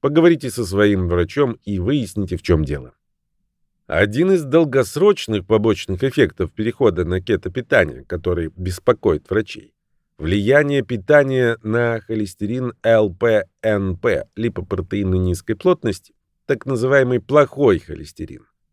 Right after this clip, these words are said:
Ранее мы говорили об этом. Традиционные воззрения на здоровое питание не могут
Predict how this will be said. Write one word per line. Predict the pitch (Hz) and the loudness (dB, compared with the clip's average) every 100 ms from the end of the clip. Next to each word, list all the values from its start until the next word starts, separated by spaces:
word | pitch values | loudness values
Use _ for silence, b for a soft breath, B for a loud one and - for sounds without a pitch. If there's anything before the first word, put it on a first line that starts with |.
| _ _ _ _ | _ _ _ _
Ранее | - 87 95 98 | -2 4 4 4
мы | 101 98 | 0 2
говорили | 101 104 95 | 2 4 4
об | 95 | 2
этом. | 87 - 76 67 _ - | 0 -4 -10 -12 _ -4
Традиционные | 107 104 98 135 120 110 | -2 -2 0 0 2 2
воззрения | 104 92 113 127 139 | 2 2 0 0 -2
на | 110 | -2
здоровое | 82 95 101 98 | 0 2 2 2
питание | - 87 107 107 | -2 -2 -2 0
не | 107 131 | -2 0
могут | 175 90 85 | 0 0 -6